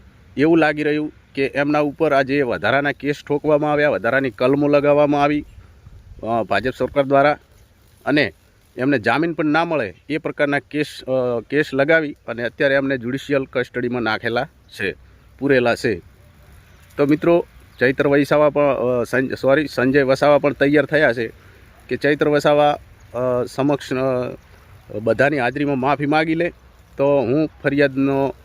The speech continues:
પત્ર પાછો, એફ આઈ આર પાછી ખેંચી લેવા તૈયાર છું, ફરિયાદ પાછી ખેંચી લેવા તૈયાર છું અને માફ કરી દેવા પણ તૈયાર છું. તો હવે જોવાનું છે સમગ્ર ગુજરાતને કે શું ચૈતરભાઈ વસાવા, અ, ખરેખર માફી માગશે ખરા?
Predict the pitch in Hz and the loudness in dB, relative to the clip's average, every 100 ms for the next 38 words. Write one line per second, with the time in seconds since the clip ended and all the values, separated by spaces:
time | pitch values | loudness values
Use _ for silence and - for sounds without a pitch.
0 | - 123 127 135 120 123 127 113 104 135 | -10 -6 0 0 2 0 2 0 2 0
1 | 143 139 - 131 135 127 135 127 127 123 | 0 -2 0 -2 -2 -2 -2 -2 -2 -2
2 | 123 143 156 151 185 - - - - - | 0 2 0 -2 -10 -12 -20 -20 -20 -10
3 | - 139 143 - 127 139 123 123 110 107 | -2 2 2 2 -2 0 -2 -2 -2 -2
4 | 117 - 135 120 95 87 - - - - | -2 0 0 2 0 -6 -20 -20 -20 -20
5 | _ 120 127 - - 127 139 - 135 139 | _ -2 0 -2 -4 -2 -2 0 -2 -2
6 | 127 123 127 120 143 143 104 85 - _ | -2 -2 -4 -2 0 2 0 -6 -20 _
7 | _ _ - - _ _ 101 98 131 139 | _ _ -20 -20 _ _ -2 0 2 0
8 | - - 113 143 147 139 160 160 - - | -2 -8 0 2 2 0 -2 -4 -6 -8
9 | 120 127 120 113 123 135 131 139 147 _ | -4 -2 -4 -4 0 0 0 -4 -10 _
10 | _ _ _ - _ - _ - 113 - | _ _ _ -20 _ -20 _ -10 -8 -2
11 | 147 143 - 123 127 123 113 127 123 131 | -2 -2 -2 -2 0 -2 0 0 0 2
12 | 131 127 - _ - 110 107 127 131 135 | 2 -2 -6 _ -6 -6 -2 -2 0 -2
13 | 120 120 120 120 117 120 113 - 131 | -2 -2 -2 -2 -4 -2 -6 -4 -4